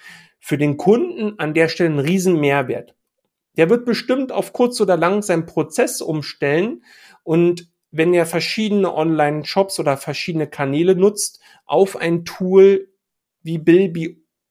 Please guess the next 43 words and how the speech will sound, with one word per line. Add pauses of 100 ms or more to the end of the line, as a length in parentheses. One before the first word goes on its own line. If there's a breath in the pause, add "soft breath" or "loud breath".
(200)
um-, (400)
umschwenken.
Ihm
bleibt
auch
gar
nichts
anderes
übrig, (360 loud breath)
weil
du
verlierst
ja
auch
einfach
den
Überblick. (240 loud breath)
Du
kannst
nicht
in (220 loud breath)
allen
möglichen
Portalen
und
Online-Shops
das
Zeug (760)
ich
sag
jetzt
mal,
die
Bestellung
annehmen
und
hast
überall
einen
anderen
Prozess.
Du
musst